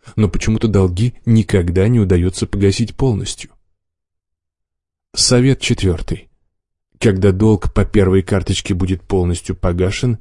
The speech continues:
начните вносить сумму, которую вы по ней выплачивали, на счёт следующей кредитной карточки. Теперь вы будете выплачивать по этой карточке минимум плюс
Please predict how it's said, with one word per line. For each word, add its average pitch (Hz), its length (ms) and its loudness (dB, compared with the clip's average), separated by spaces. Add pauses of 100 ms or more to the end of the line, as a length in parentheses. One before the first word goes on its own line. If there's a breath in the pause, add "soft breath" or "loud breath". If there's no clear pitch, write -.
начните 120 560 0
вносить 113 440 0
сумму, 120 440 -2
которую 123 480 0
вы 120 200 0
по - 120 -2
ней 107 300 0
выплачивали, 101 720 -4 (420)
на 110 160 2
счёт - 240 -2
следующей 110 680 2
кредитной 92 460 -4
карточки. - 560 -12 (640)
Теперь 110 340 0
вы 101 140 2
будете 101 340 0
выплачивать 104 520 0
по 107 100 -2
этой 107 240 0
карточке - 560 -4
минимум 104 580 2
плюс 104 640 0